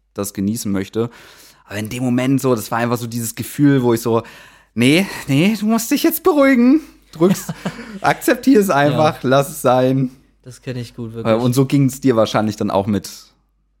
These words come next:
Speaker 1: mit deiner Situation.
Speaker 2: Ja, das, das ist mir jetzt gerade so eingefallen, aber ich, ich hab auch,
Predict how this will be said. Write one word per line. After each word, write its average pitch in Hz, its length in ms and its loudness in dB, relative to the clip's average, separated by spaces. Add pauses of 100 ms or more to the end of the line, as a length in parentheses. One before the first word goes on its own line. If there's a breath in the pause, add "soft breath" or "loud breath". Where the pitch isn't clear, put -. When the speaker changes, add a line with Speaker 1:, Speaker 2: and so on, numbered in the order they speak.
Speaker 1:
mit 101 180 -10
deiner 98 240 0
Situation. 90 680 -6 (920)
Speaker 2:
Ja, 156 120 4
das, 202 200 -2
das 151 200 -6
ist 160 140 -10
mir 190 80 -4
jetzt 165 140 -6
gerade 170 200 -2
so 156 100 -4
eingefallen, 165 460 -4
aber 143 140 -2
ich, 143 140 -6
ich 143 160 -8
hab 165 140 -6
auch, 151 300 0